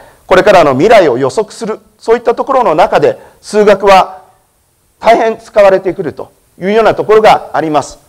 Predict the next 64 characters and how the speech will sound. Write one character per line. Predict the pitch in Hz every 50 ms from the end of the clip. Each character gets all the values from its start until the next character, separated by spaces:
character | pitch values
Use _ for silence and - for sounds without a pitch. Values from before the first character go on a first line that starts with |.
| _ _
こ | -
れ | 254 277
は、 | 269
あ | 262
の、 | 254 262 254 247 240 - - -
世 | - - 359
界 | - - 285
の | - -
数 | - - - 196 208
学 | 226 262 262
会 | - 262 214 160
が | - -
で | 123 120
す | - -
ね、 | 160 180 180 180 - - - _ _ _ _
え | - 160 170
ー、 |
そ | 165 - 202
れ | 196 196
ぞ | 196 214
れ | 202 180
の | 156 131
数 | - - - 180 175
学 | 165 185 - - 202
が | 180 160
ど | 131 165 208 277
う | 269
い |
っ | - - _
た | - 196 175 151 -
と | - - 165
こ | - 185
ろ | 175 170
で、 | 160 196 202 202 - - - - - _
ま | - 180
あ、 | 175
エ | 165
ス | - 175
デ | 170 190
ィ |
ー | 180
ジ | 175 190
ー |
ズ | 170 165 156
の | 143 127 117 110
と | - - 156
こ | 156 175
ろ | 165
に | 143 117
寄 | - - 208
与 | 208 165 -
す | -
る | 202 202
か | 202 156
と | - - - -
い | 143 156 165 170
う | 175
よ | 185 202
う | 202
な | - -
と | - 175
こ | - 220
ろ | 220 208
で、 | 175 - -